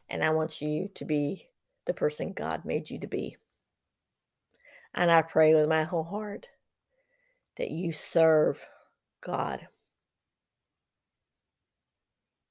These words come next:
And that you don't let people pleasing become your religion in your life. Because as Karen said, we offer a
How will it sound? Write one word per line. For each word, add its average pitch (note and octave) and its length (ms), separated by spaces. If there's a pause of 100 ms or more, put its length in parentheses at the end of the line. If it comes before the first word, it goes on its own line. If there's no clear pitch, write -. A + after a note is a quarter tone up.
(320)
And E3 180
that E3+ 160
you F3+ 120
don't E3 200
let E3+ 200
people - 300
pleasing E3 400
become D#3+ 420
your F3 160
religion D#3 560 (1160)
in D#3+ 140
your D3+ 180
life. D3 380 (1600)
Because E3+ 380
as F3 160
Karen E3 360
said, D#3+ 440 (180)
we F3+ 220
offer E3 400
a D#3+ 240